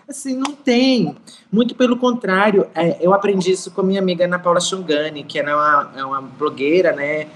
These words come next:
influencer e tal, não sei o quê. Ela fez uma fala muito interessante, falando assim: é, "Eu decidi estar na publicidade e tal, não sei o quê, porque eu entendo o potencial educativo da publicidade." Então, assim, é, é,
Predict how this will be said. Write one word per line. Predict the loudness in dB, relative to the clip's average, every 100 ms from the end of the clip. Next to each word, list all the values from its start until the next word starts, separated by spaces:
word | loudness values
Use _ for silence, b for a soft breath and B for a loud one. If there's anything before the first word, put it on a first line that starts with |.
| B B -18
influencer | -4 4 6 6 4 2 2
e |
tal, | 4 4
não |
sei | 2 -2
o |
quê. | 2
Ela | 2 2
fez | 0 -2
uma | -2
fala | -2 -2
muito | -4 -6 -4
interessante, | 0 0 -2 0 0 -2 -12 -18 b b b 0
falando | 2 4 2
assim: | 0 0 -2 -4 -10
é, | -6 -6 0
"Eu | 4 4 4 0 0
decidi | 2 2 0 -4 -2 -4
estar | -6 -6 0
na | 0
publicidade | 0 -2 -4 -2 0 2 2 0 -4
e |
tal, | 2 4 4
não |
sei | 0 -8
o |
quê, | -8 -4 -4 b b b -2
porque | 4 6
eu | 6
entendo | 4 4 4 2 2
o | 0
potencial | 2 0 2 -2 0 4 4 4
educativo | 2 2 2 0 -2 0 -2 -2 -10 -20 _ -4
da | -4
publicidade." | -2 -8 -8 -10 -8 -8 -8 -14 _ _ _ _ _ _ _ B B B B B
Então, | 0 4 4
assim, | 4 4 4 4 2
é, | 2 2 4 2 0 -2 2 2 2
é, | 0